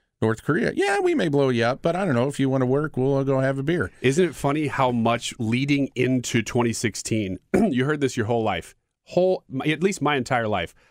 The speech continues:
Speaker 2: I'd hear from people, both sides of the aisle, "You know what we need in there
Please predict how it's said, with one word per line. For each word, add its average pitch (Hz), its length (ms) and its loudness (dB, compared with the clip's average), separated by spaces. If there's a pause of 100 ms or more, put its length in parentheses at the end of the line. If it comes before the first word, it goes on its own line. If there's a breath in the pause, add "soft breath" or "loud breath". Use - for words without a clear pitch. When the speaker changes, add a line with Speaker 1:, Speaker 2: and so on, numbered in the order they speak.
Speaker 2:
I'd 147 160 0
hear 135 200 0
from 120 160 -4
people, 120 440 -2 (180 soft breath)
both 156 220 0
sides 139 240 0
of - 20 -4
the 113 140 0
aisle, 101 280 0 (300 soft breath)
"You 175 80 2
know 233 160 2
what 165 80 -2
we 127 120 -2
need 147 200 0
in 107 160 -2
there 98 260 -2